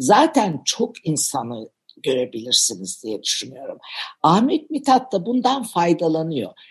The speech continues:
çok fazla eğitimi yok. Çok sofistike bir eğitimi yok. Onun için bana Ahmet Mithat böyle bir sünger gibi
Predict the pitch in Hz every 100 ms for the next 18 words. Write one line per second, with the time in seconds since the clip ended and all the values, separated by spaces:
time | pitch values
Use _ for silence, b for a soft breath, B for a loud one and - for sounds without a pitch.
0 | b - 320 320 285 277 - - 196 202
1 | - 196 185 120 131 - - - - 156
2 | - 139 135 - - - 165 131 107 131
3 | 131 123 127 131 135 - B B B -
4 | 180 302 370 269 - 123 123 b b _
5 | _ 170 208 262 - 170 196 226 247 -
6 | 208 165 180 - 196 214 240 170 208 185
7 | - _ - - 208 208 202 208 254 370
8 | 220 139 120 123